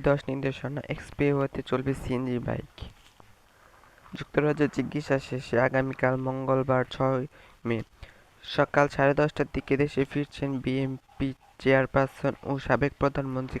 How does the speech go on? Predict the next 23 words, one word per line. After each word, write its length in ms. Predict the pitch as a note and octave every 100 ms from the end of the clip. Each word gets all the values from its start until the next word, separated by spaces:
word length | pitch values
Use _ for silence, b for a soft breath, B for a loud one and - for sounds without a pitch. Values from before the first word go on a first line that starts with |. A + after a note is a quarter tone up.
| -
খালেদা 360 | B2 B2+ B2 A#2+
জিয়া। 220 | A#2 G#2+ D#3 - - B B B B B B _ -
তিনি 180 | C#3+ D3+
হযরত 300 | D3 C#3+ D3+ -
শাহজালাল 480 | D#3 D3+ C3+ C#3 C#3 -
আন্তর্জাতিক 520 | C#3+ D#3 C#3+ D3 D#3 C#3+
বিমানবন্দরে 840 | C#3 C#3+ C#3+ C#3 C#3+ C#3 C3 B2+ C3 -
পৌঁছে 380 | C#3 C3+ - C3+ -
সেখান, 340 | C3+ - C3+ C#3 B B B B B B B B _ _ -
সেখান 260 | E3 D#3+ D3+
থেকে 160 | D3+ D#3 C#3
গুলশান 360 | D3+ D3 D3+ C3+
নিজ 160 | C#3+ C#3+ D3 - A#2+
বাসভবন 680 | C3+ - - C#3+ C3 C3+ C#3+ -
ফিরোজায় 440 | - C#3 C#3 C#3 C3+
যাবেন। 240 | B2+ A#2+ A#2 - -
সাবেক 320 | C#3+ C#3 D3+ -
এ 20 | D3+
প্রধানমন্ত্রী 640 | D3+ D3 D3 C#3+ C#3+ C#3+ C#3+ C#3+
দেশে 220 | C#3 D3 -
ফেরাকে 320 | C#3+ C#3 C#3 -
কেন্দ্র 240 | C#3+ C#3 C#3 C3
করে 200 | C3